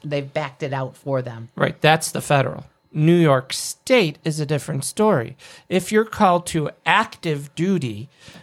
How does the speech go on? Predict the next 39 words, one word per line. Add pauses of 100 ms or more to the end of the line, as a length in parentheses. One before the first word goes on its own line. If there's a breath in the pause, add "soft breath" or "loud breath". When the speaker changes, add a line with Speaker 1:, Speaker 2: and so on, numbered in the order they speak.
(140 loud breath)
Speaker 2:
which
could
be, (520 soft breath)
uh,
Fort
Drum
here
in
the
States, (300)
and
you
got
called
there
as (100)
active
duty, (300 soft breath)
New
York
State
is
tax-free. (1000)
Speaker 1:
Yep.
Speaker 2:
So,
but
the
W
two
doesn't
state
that.
You
have
to
use
their
subtraction
line